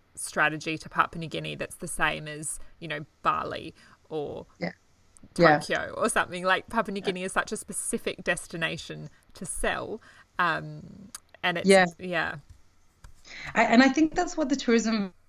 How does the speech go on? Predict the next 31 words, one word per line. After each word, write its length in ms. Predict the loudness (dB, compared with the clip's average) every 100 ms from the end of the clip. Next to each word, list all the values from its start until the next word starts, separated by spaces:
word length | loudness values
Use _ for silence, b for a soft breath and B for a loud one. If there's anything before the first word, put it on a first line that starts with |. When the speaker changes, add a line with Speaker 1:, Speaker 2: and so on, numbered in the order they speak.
| _
Speaker 2:
the 200 | -2 -2
P 180 | 2 4
N 100 | 4
G 100 | 4
Tourism 360 | 6 6 6 4
Promotion 440 | 6 6 8 6
Authority 340 | 8 8 6
struggles 500 | 4 4 6 6 4
with, 140 | 4 2
because 360 | 4 4 4 -2 B B
what 120 | 6
they're 100 | 8
good 180 | 8 8
at 140 | 8 8
doing 300 | 8 8 6
is 220 | 4 2
going 540 | 6 8 8 6 4
around 320 | 4 6 8 6
the 80 |
world 680 | 6 6 6 4 0 0 0 0
to 560 | 2 6 6 4 0 4
these, 420 | 6 6 0 -14 -6
you 200 | 6 10
know, 220 | 10 8 4
big 340 | 6 8 10
events, 380 | 10 10 8 4 B B B B _
um, 400 | 6 10 10 8 6
with 400 | 4 2 0 _ _ _ _
someone 360 | 4 8 10 10
in 120 | 8
traditional, 840 | 4 2 2 6 8 8 8 4